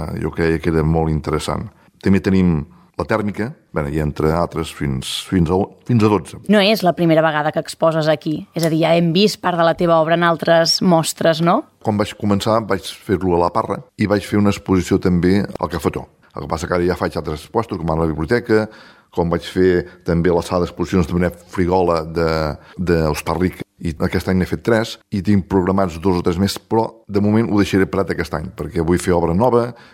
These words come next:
Speaker 1: no m'agrada repetir. Aquesta última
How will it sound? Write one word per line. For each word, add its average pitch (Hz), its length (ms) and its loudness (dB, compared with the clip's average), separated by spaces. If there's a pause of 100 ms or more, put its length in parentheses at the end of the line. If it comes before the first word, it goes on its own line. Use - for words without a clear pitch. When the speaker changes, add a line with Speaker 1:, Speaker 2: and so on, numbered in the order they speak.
(120)
Speaker 1:
no 92 160 0
m'agrada 90 300 0
repetir. 92 380 -2 (480)
Aquesta - 320 -4
última 85 420 0